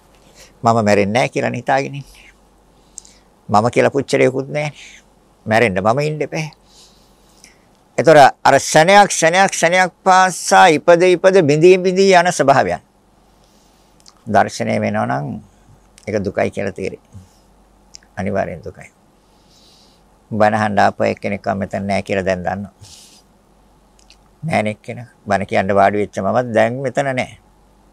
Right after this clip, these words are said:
මේ දෙකේ තියෙන නාම රූප දෙකේ ක්‍රියාවක් තියෙනවා. ඒක මනාව ඥාණයට හසු කරගන්න ඕනේ. තේරෙනවද? එතකොට දැන් අපිට මෙතනදී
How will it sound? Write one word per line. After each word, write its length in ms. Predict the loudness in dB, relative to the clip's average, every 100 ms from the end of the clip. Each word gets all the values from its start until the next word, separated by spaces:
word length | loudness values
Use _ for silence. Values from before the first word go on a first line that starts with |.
| _ _
මේ 160 | -8 -4
දෙකේ 260 | -2 -2
තියෙන 280 | 0 0 2
නාම 200 | 2 4
රූප 260 | 4 4 4 2
දෙකේ 400 | 2 0 -2 -2
ක්‍රියාවක් 480 | 2 4 6 4 _
තියෙනවා. 360 | -12 -12 -14 _ _ _ _ -2
ඒක 180 | 0 0 0
මනාව 440 | 2 4 4 6 4 2 _ _ _ _ _ _ _ 2
ඥාණයට 420 | 4 6 4 4
හසු 260 | 2 2
කරගන්න 420 | 4 4 4 0 -4
ඕනේ. 240 | -8 _ _ _ _ _ _ _ _ _
තේරෙනවද? 440 | -14 -12 -12 -14 -20 _ -20 -20 -20 _ _ _ _ _ -20 -20 -20 _ _ -4
එතකොට 200 | 2 4
දැන් 140 | 6 4
අපිට 260 | 4 4
මෙතනදී 600 | 4 2 4 4 6 6